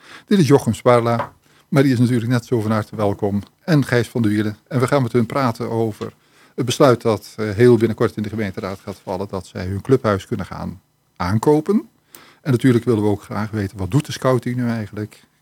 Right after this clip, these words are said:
in een tijd van een jeugd die verloren loopt op straat? En ik weet al niet meer wat voor sombere beelden wij daarbij moeten denken. En ik denk dat we best eens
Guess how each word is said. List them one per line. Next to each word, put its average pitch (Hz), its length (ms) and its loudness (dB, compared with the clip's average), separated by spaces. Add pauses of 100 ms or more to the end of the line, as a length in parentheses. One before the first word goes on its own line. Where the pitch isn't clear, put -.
(200)
in 104 200 -4
een 95 140 -10
tijd 101 300 -6
van 101 480 -8 (720)
een 107 180 -6
jeugd 110 440 0
die 104 280 -6
verloren 110 680 4
loopt 110 260 0
op - 160 -6
straat? 113 560 -2 (240)
En 123 260 -2
ik - 100 -14
weet 123 220 4
al 117 100 0
niet 113 180 2
meer 120 240 0
wat 117 180 -2
voor 110 180 -8
sombere 127 500 2
beelden 123 380 6
wij 117 200 2
daarbij 113 520 -2
moeten 120 340 -6
denken. 107 520 -2
En 104 300 -4
ik 101 100 -4
denk 101 320 -8 (380)
dat 113 160 -2
we 113 80 -4
best 101 240 -6
eens 101 320 -8